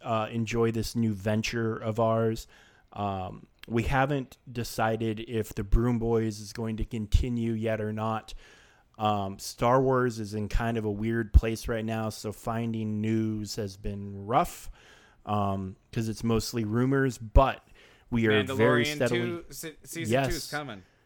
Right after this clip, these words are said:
Speaker 1: We're, we're coming up on Mandalorian season two. Um, plus, real life just got in the way of, of being able to record.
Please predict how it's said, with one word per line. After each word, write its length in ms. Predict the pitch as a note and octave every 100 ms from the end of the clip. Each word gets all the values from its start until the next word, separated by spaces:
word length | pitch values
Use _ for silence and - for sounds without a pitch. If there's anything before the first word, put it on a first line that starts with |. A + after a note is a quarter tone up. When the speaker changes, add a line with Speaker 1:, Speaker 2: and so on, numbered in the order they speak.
| _ _ _
Speaker 1:
We're, 340 | A#2 B2 B2 B2
we're 200 | A#2 A2
coming 360 | - A#2+ B2
up 180 | B2 A2+
on 140 | A#2+ A#2
Mandalorian 640 | A2+ A2+ A2+ A2 A2 G#2
season 380 | - A2 G2+ G2+
two. 380 | - A2+ G2 F#2+ - - _ _ -
Um, 520 | G#2+ G2+ F#2+ F#2 - _ _ _ _ _ _ - - -
plus, 340 | D#3+ C#3 -
real 220 | C#3 D#3+ C3
life 260 | A#2+ A2
just 220 | - F#2+ -
got 200 | G2 G2
in 80 | F#2+
the 60 |
way 220 | F#2 - - - - - - _ -
of, 420 | G#2+ G2 F#2+ F#2
of 180 | A2+ G#2+
being 200 | A2 G#2
able 200 | G2 F#2+
to 60 | G2
record. 500 | F#2+ - - -